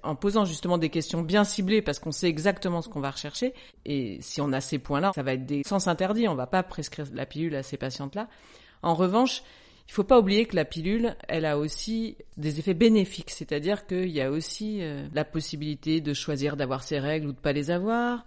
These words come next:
Puis quand on n'a plus ses règles, eh ben, on n'a plus les douleurs de règles qui vont avec. Il y a la possibilité, bah, déjà de pas être enceinte quand on veut pas être enceinte. Et puis, ça diminue certains cancers aussi. Ça diminue le risque de cancer de l'endomètre, ça diminue le risque du cancer de l'ovaire et d'autres.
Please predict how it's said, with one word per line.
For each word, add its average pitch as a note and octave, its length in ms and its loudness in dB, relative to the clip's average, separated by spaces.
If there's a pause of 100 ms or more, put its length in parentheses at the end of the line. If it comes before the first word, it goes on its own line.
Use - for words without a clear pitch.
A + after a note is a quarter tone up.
Puis D#3+ 120 -4
quand C#3+ 200 -4
on D3 60 -2
n'a C#3 120 -2
plus D3 160 -8
ses D#3 180 -4
règles, D3 260 -2
eh C3+ 60 -2
ben, A#2+ 160 -4
on A#2+ 60 -4
n'a A#2+ 100 -4
plus - 160 -8
les F3+ 100 0
douleurs C#3+ 280 -2
de C3+ 80 -4
règles C3 260 -4
qui D3+ 100 -8
vont D#3 140 -4
avec. A3 500 -2 (420)
Il - 20 0
y E3+ 40 2
a D#3+ 40 4
la D#3+ 140 4
possibilité, D#3+ 800 -4
bah, C3+ 100 -2
déjà D3 200 0
de C#3+ 60 -6
pas C3 140 -2
être - 160 -6
enceinte C3 260 -6
quand A2+ 160 -14
on B2 60 -6
veut B2+ 120 -6
pas B2 140 -8
être A#2+ 200 -8
enceinte. F3+ 540 -2 (320)
Et D#3+ 100 -2
puis, A#3 160 -2
ça A#3+ 180 6
diminue A#3 340 8
certains A#3+ 340 2
cancers A3 400 2
aussi. F#3+ 560 -2
Ça D3+ 200 0
diminue D#3 640 0
le D3+ 80 0
risque D3 180 -2
de D3+ 80 0
cancer D3 260 -4
de D3 80 0
l'endomètre, C#3+ 600 -2
ça E3 100 -4
diminue D3+ 560 -4
le E3+ 80 0
risque D#3+ 180 0
du D#3 80 0
cancer D#3+ 300 0
de D#3 80 2
l'ovaire D3+ 540 2
et E3 80 0
d'autres. G#3 340 2